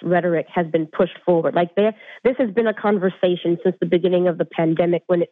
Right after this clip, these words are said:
comes to M R N A vaccines. But altering your D N A is one of the talking points for anti-vaxxers since the beginning of the anti-vax movement, even before the birth of M R N A vaccines. And so what they're saying is simply because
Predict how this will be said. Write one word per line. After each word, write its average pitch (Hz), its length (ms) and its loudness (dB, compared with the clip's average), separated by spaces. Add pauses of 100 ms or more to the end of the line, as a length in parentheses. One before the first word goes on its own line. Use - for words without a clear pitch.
comes 170 200 0
to 180 180 -2
M 170 140 2
R 165 180 0
N 160 60 -2
A 160 140 0
vaccines. 180 440 -2 (400)
But 208 260 0 (320)
altering 240 420 0
your 214 120 0
D 185 220 -2
N 180 80 0
A 190 360 0 (320)
is 202 480 2
one 190 340 2
of 190 220 -2
the 175 120 -2 (100)
talking 214 380 0
points 165 420 0
for - 180 0
anti-vaxxers 180 760 0
since 208 180 0
the 185 60 0
beginning 180 340 0
of 165 80 0
the 170 180 -2
anti-vax 165 360 0 (100)
movement, 170 320 0
even 208 240 2
before 175 240 0
the 165 80 0
birth 175 240 0
of 156 140 -8
M 170 160 2
R 160 100 0
N 160 80 -2
A 160 80 2
vaccines. 165 340 0
And 175 80 0
so 202 100 0
what 233 140 0
they're 214 200 0
saying 170 220 0
is 156 120 0 (600)
simply 302 280 2
because 165 680 0